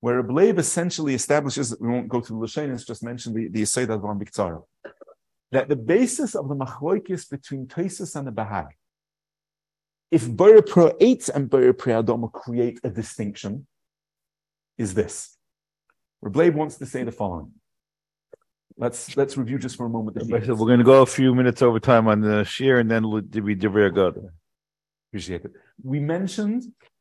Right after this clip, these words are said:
Speaker 1: that the Tzlach is Medayek in the Rif and the Rambam, that Kedima B'brachas doesn't exist, Lamaskana. The concept doesn't exist, Ladin. We mentioned that in contrast, we have the sheet of the Bahag, that even between Bore Pro Eitz and Bore Pro Adama, there's gradations.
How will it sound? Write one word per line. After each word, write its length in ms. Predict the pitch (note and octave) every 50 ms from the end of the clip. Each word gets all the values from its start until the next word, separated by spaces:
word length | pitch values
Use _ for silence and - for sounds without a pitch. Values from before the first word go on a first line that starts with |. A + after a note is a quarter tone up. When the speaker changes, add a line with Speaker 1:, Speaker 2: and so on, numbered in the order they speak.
| _ -
Speaker 1:
that 320 | A2 B2+ C3+ - - -
the 80 | C3 C#3+
Tzlach 480 | - - - E3+ F3+ G3 F#3+ - -
is 100 | F#3 D3+
Medayek 500 | E3+ E3+ D3 D3+ E3 F3 E3+ E3 E3 -
in 80 | E3+ D#3
the 80 | D#3+ D#3
Rif 220 | E3+ E3 E3 -
and 80 | E3 D3+
the 40 |
Rambam, 500 | D3 D3 D3 D3+ D3 C#3+ C#3+ D3+ D3 C#3
that 200 | C3+ B2+ - _
Kedima 320 | - A2 B2 E3 D#3 D3+ C#3+
B'brachas 520 | B2 C3 B2 C3 C#3 C#3+ C#3 - C#3+ A#2 -
doesn't 300 | C3+ C3+ A#2+ C3 A2 A#2+
exist, 380 | G#2+ G2+ G#2 A#2+ A2+ - - G#2
Lamaskana. 500 | G2 F#2 E2 - - - C#2 C2+ C#2+ _ _ _ _ _ _ _
The 60 | - -
concept 320 | C3+ D3 D3+ C3 C#3 -
doesn't 240 | C#3+ C#3 A2+ A#2 G#2+
exist, 300 | G#2 G#2+ A#2+ A#2 A#2+ -
Ladin. 280 | G#2 F2 F2+ E2 - _ _ _ _ _ _ _ _ _ _ _ _ _ _ _ _ _ _ _ -
We 100 | C3+ D3+
mentioned 400 | D#3 F3+ F#3+ G#3+ G#3 G#3+ G#3 G3
that 100 | F#3 D#3
in 140 | E3 D#3 D3+
contrast, 640 | - - F#3+ A3 A3 G#3+ - G#3 F#3+ E3+ - - D3
we 80 | D3+
have 100 | D#3 C#3+
the 80 | C#3 D3
sheet 300 | - - F#3+ F#3 - F#3+
of 80 | D#3+
the 80 | C3+ D#3
Bahag, 480 | B2 D3+ C3 C#3 D#3+ E3 F3 F3+ E3+ D#3
that 180 | D#3+ D#3 -
even 240 | G3 G#3+ F#3+ G3+ F#3
between 320 | E3 E3+ - - F#3 E3
Bore 180 | D#3+ E3 F3 F3
Pro 180 | - - F3 F#3+
Eitz 140 | G#3+ D#3+ D#3+
and 100 | D3+ A#2+
Bore 180 | B2+ B2 B2
Pro 240 | A#2+ - A2+ A2 G#2+
Adama, 260 | G2+ A2 G#2+ G#2+ A2
there's 180 | G2 G#2+ G2+ F2
gradations. 600 | G#2+ G2+ F2 G2 E2+ D2+ - - - - _